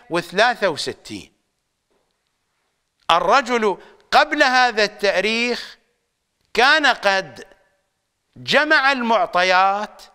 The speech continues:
وجمع المصادر من الكتب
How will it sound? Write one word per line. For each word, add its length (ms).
وجمع 560
المصادر 800
من 160
الكتب 760